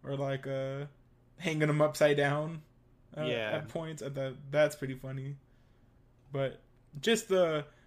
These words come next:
Speaker 1: oh, the pervy character to say pervy things, uh, not, I don't know. I don't think it's that funny. But besides
Speaker 2: I do
Speaker 1: that,
Speaker 2: like the, I do like the running joke of Sue correcting people about her name.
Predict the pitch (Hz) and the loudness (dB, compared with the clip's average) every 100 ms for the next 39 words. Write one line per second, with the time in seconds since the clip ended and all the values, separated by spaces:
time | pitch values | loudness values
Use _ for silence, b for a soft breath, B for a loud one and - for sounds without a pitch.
0 | b 151 151 143 139 - 151 147 143 147 | b 4 4 4 0 0 0 0 -2 -2
1 | 143 139 143 131 143 139 143 135 131 135 | -2 -4 -6 -4 -6 -4 -4 -4 -6 -8
2 | 135 135 135 135 - _ 131 127 123 - | -6 -8 -10 -12 -18 _ -10 -8 -8 -10
3 | - - 147 143 135 - - - - 135 | -12 -12 -6 -4 -6 -14 -20 -20 -10 -8
4 | 120 123 - 135 127 127 - 123 - 127 | -8 -10 -8 -8 -8 -12 -12 -12 -12 -12
5 | 135 135 - - _ - - _ _ _ | -10 -12 -18 -20 _ -20 -20 _ _ _
6 | _ _ _ _ _ _ _ _ - 170 | _ _ _ _ _ _ _ _ -4 -2
7 | 190 262 247 226 226 214 - 139 131 135 | 2 4 4 8 10 10 8 0 -2 0
8 | 143 165 165 151 139 139 131 117 135 135 | 2 4 4 4 4 4 2 2 0 0
9 | 117 - 139 - 123 127 - 123 127 120 | -6 -6 -6 -2 0 0 -4 -10 -10 -8
10 | 113 110 110 107 107 117 113 110 | -8 -6 -6 -6 -8 -8 -8 -12